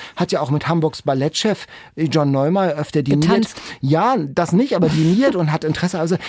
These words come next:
Speaker 1: und ich war mal in Wittenberg, da in der, äh, Kirche, in der die Reformation sozusagen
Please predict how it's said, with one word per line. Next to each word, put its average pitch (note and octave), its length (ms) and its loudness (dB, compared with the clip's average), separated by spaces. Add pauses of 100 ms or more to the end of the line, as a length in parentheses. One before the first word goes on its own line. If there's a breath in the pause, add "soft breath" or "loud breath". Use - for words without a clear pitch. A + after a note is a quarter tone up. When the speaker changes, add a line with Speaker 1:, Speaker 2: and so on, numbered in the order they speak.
Speaker 1:
und F3+ 100 2
ich - 140 -2
war F#3+ 80 2
mal F3 140 2
in C#3 200 0
Wittenberg, D#3+ 640 0
da C#3 160 0
in C#3 160 -2
der, C3 280 0 (120)
äh, C3 40 -4
Kirche, D#3 360 0
in C3+ 200 0
der B2 360 2
die C3 140 -4
Reformation C#3 520 0
sozusagen B2 460 -2